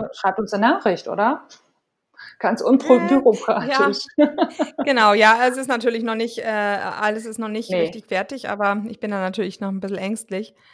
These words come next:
Speaker 2: Genau, aber, ähm,
Speaker 1: Wieso bist du
Speaker 2: theoretisch,
Speaker 1: ängstlich?
Speaker 2: ähm, ich bin immer ängstlich.
Speaker 1: Quatsch.
Speaker 2: Ähm, auf alle Fälle, <clears throat> ähm, ja,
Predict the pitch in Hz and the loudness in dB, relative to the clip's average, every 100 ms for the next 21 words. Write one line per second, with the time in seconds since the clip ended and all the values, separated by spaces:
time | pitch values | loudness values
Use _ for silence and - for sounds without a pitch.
0 | _ - _ _ - 277 190 170 220 220 | _ -20 _ _ -2 2 4 4 4 6
1 | 214 180 208 202 196 208 185 160 180 202 | 6 6 2 0 -2 -8 -10 -10 -4 0
2 | 170 247 214 160 151 196 185 185 185 170 | 2 2 2 0 0 0 0 0 -4 -10
3 | _ _ _ _ - - 202 - 233 226 | _ _ _ _ -20 -16 -16 -4 -4 2
4 | 233 180 214 - 190 165 - - - - | 2 2 -2 -4 -4 -6 -8 -20 -20 -18
5 | - - 226 233 226 226 220 233 233 254 | -8 2 6 8 6 4 2 4 6 4
6 | 254 254 247 233 - - 226 233 226 226 | 4 2 2 0 -6 -10 -10 -6 -4 -4
7 | - _ - 233 220 214 214 - _ _ | -6 _ -2 0 2 0 -4 -8 _ _
8 | _ _ 190 202 220 202 - | _ _ -14 -2 2 2 0